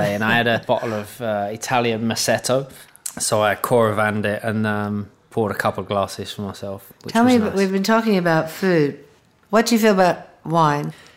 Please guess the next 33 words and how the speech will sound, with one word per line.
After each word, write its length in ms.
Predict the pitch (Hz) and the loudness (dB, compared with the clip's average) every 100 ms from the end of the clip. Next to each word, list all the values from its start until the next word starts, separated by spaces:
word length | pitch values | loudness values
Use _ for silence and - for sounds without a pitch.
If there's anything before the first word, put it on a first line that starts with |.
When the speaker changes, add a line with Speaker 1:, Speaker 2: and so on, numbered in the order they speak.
| _ _ _ _ - | _ _ _ _ -4
Speaker 1:
You 80 | 151 | 0
know, 80 | |
I'm, 320 | 147 151 139 - | 2 2 0 -6
at 120 | 143 | -2
the 100 | 139 | 2
end 120 | 139 123 | 4 2
of 40 | |
the 40 | 113 | 2
day, 80 | |
I'm 180 | 117 107 | 2 2
from 180 | - 120 | 0 0
the 80 | 113 | 2
East 280 | 110 107 117 | 2 0 -2
End 160 | 110 | 0
of 100 | 104 | 0
London, 400 | 117 107 101 98 98 | 2 2 0 -4 -2
so 160 | 120 | 0
really, 560 | 117 139 131 113 110 117 | 2 4 4 2 0 -2
I 160 | 123 147 | 2 2
only 220 | 147 131 | 2 2
saw 300 | - 135 120 | 0 2 2
my 160 | 110 107 | 2 2
mum 480 | 113 110 107 107 - | 2 2 2 -4 -6
and 120 | 117 | -4
dad 280 | 110 110 101 | 0 0 -2
drinking 840 | - 117 110 - 113 107 107 107 - | -2 0 0 -4 -2 -2 -2 -4 -4
either, 540 | 120 107 110 104 101 - _ - - _ | -4 -2 0 0 0 -4 _ -20 -20 _
you 100 | - | -6
know, 180 | 107 101 95 - | -2 -2 -6 -6
Blue 180 | 120 117 | 0 2
Nun 340 | 110 107 104 | 2 2 0
or 360 | 101 98 101 98 | 0 0 -2 -4
Lambrusco, 760 | 113 110 104 127 - 110 92 | -2 -2 0 0 0 -4 -6